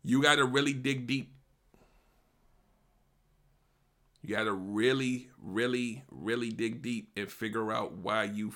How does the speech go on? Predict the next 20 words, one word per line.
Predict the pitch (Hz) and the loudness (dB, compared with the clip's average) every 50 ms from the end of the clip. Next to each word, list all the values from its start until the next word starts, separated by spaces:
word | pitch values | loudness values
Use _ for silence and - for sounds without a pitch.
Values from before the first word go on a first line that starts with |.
| - 78 | -10 -10
need | 107 107 104 117 117 107 95 85 - - _ - _ _ _ _ _ _ _ _ _ - | -6 -4 -4 -4 -4 -4 -6 -8 -12 -18 _ -20 _ _ _ _ _ _ _ _ _ -10
to | - 131 | -8 -6
be, | - - 113 110 101 - - - | -4 -2 -2 -2 -4 -6 -10 -6
to, | - 113 95 - - - | -6 -6 -6 -6 -10 -12
to | - - | -8 -8
put | 95 - - 123 120 - | -8 -4 -4 -6 -4 -4
yourself | 113 107 - 117 104 101 - | -4 -4 -2 -4 -4 -4 -4
in | 85 | -8
a | 95 | -10
place | - - - 104 98 - | -8 -6 -6 -6 -6 -6
to | - 113 | -8 -8
be | 98 87 82 85 | -8 -8 -8 -8
revisited. | 87 76 73 73 85 85 69 69 69 - - - _ _ _ _ _ _ _ _ _ _ _ _ _ _ _ _ _ _ _ _ _ _ _ _ _ _ _ _ _ _ _ _ _ _ _ _ _ _ _ _ _ _ _ _ _ _ _ _ _ _ _ _ _ _ _ _ _ _ _ _ _ _ _ _ _ _ _ _ _ _ _ _ _ - - - | -8 -10 -10 -10 -10 -10 -10 -12 -14 -14 -16 -20 _ _ _ _ _ _ _ _ _ _ _ _ _ _ _ _ _ _ _ _ _ _ _ _ _ _ _ _ _ _ _ _ _ _ _ _ _ _ _ _ _ _ _ _ _ _ _ _ _ _ _ _ _ _ _ _ _ _ _ _ _ _ _ _ _ _ _ _ _ _ _ _ _ -18 -10 -6
I | 95 | 0
need | 104 113 127 123 | 0 2 2 2
you | 139 | 2
to | 147 147 | 0 0
think | 143 143 170 170 170 | 2 2 2 2 2
about | 151 131 123 113 - - | 2 4 2 2 2 0
this. | 95 76 - - - - | -4 -4 -4 -8 -14 -16